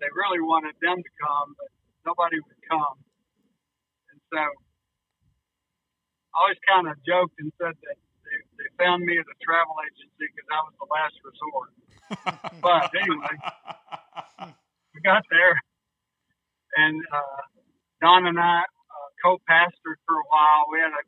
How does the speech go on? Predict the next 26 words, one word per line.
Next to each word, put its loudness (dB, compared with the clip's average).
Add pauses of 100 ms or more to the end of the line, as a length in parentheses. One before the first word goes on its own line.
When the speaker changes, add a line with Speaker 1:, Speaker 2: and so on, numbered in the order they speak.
Speaker 1:
we -2
had 0
a, -6 (100)
you -8
know, -2
a -8
history 0
of -4
a -20
good -4
relationship. -10 (280)
So -6
that's -4
how -2
we -8 (120)
got -14 (120)
to -12 (840)
Shades 0
Valley -2
right 0 (140)
before -6
the -6 (260)
winter -4
storm -4
of -20
ninety-three. -16